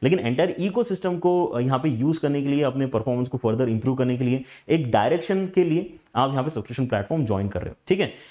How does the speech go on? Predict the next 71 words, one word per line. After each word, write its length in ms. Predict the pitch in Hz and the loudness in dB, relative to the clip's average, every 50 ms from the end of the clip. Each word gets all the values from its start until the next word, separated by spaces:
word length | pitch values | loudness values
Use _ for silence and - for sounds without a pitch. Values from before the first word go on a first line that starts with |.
| - - | -8 -2
And, 380 | - 139 151 165 175 185 175 - | -2 0 2 2 0 -2 0 0
uh, 220 | 143 139 147 - - | 2 2 2 2 0
I 80 | 151 160 165 | 0 2 2
guess, 240 | 202 190 - - | 0 -2 0 0
uh, 140 | 135 131 139 | 0 0 2
यहाँ 160 | 143 147 156 | 2 0 0
पर 120 | 147 170 160 | 0 0 -2
प्राइस 600 | 151 - - 131 123 147 160 156 - - - _ 123 | -4 -2 -2 0 0 2 0 0 -2 -8 -14 _ -8
भी 240 | 113 110 151 170 170 | 0 2 2 2 2
थोड़ा 220 | 165 - 135 135 143 | 0 0 0 2 2
सा 60 | 160 | 0
चेंज 280 | 143 - 143 147 143 | 0 0 -2 -2 0
हो 100 | 120 120 | 0 0
रहा 100 | 123 151 | 0 0
है, 80 | 170 185 | 0 -2
आप 160 | 165 135 131 | -2 -2 -2
सारे 180 | - - 131 131 | -2 -2 -2 0
बच्चे 220 | 131 131 135 147 | -2 0 0 0
एक 60 | 135 | 2
बार 120 | 135 139 117 | 2 2 2
देख 160 | 110 120 123 | 2 0 0
लेना, 240 | 131 135 156 160 - - - - - _ | 0 0 -2 -4 -8 -14 -20 -20 -4 _
नहीं 120 | 123 127 139 | 2 2 4
तो 200 | 147 151 143 - | 2 0 0 0
ऐसा 220 | 120 120 120 - 156 | -2 -2 0 0 0
ना 80 | 156 | 0
हो 100 | 156 151 131 | 2 2 2
जाए 140 | 147 147 | 2 2
कि 160 | 143 151 160 - | 2 0 0 0
आप 220 | - 120 120 117 | 2 0 0 2
भी 80 | 131 127 | 0 0
बोलो 180 | 127 131 135 | 0 0 0
कि 80 | 131 135 | 0 0
"सर, 140 | - 135 120 | 0 0 2
आपको 320 | 101 110 110 - - 131 | 2 0 0 0 -2 -4
पता 240 | 113 110 101 113 113 | -4 -2 -2 0 0
था 100 | 120 117 | 0 0
कि 120 | 113 120 | -2 -2
चेंज 220 | 113 117 113 110 110 | -2 0 0 2 2
हो 60 | 110 | 2
रहा 80 | 110 | 2
है, 60 | 113 113 | 0 0
तो 60 | 117 | -2
आपने 160 | 104 123 123 | -2 -2 -2
बताया 300 | 107 104 101 104 101 101 | -2 0 0 0 -2 0
क्यों 140 | 101 104 95 | -2 -2 -2
नहीं?" 140 | 95 95 92 | 0 0 0
ठीक 140 | 139 143 | 0 0
है। 160 | 147 135 139 - - - - _ | 0 -2 -4 -6 -12 -16 -6 _
तो 60 | - 165 | 2 2
यार 120 | 175 160 | 2 2
देखो, 160 | 165 160 180 | 0 0 0
मैंने 260 | 165 120 117 117 143 | 0 2 0 2 2
अपने 200 | 156 147 139 151 | 0 0 -2 -2
साइड 180 | 139 151 139 139 | 0 0 -2 0
से 80 | 151 147 | -2 -2
बता 260 | 117 107 110 107 110 | 0 0 0 0 0
दिया 180 | 123 131 156 | 0 -2 -2
है, 160 | 185 190 - - | -4 -6 -10 -6
ठीक 140 | - 110 110 | -4 -2 -2
है। 280 | 147 147 143 143 143 - - | -2 -4 -4 -6 -12 -12 -10
कब 140 | 123 123 | -10 -6
चेंज 180 | - 147 143 143 | -4 -2 -2 0
हो 60 | 143 | 0
रहा 120 | 139 143 151 | 0 0 -2
है 240 | 151 - - 110 | -4 -4 -6 -2
ये 100 | 110 123 | 0 0
देख 160 | 120 117 117 131 | 0 0 0 0
लेना 160 | 127 131 135 | -2 -2 -2
एक 100 | 131 117 | -2 -2
बार। 180 | 135 160 - | -2 -2 -4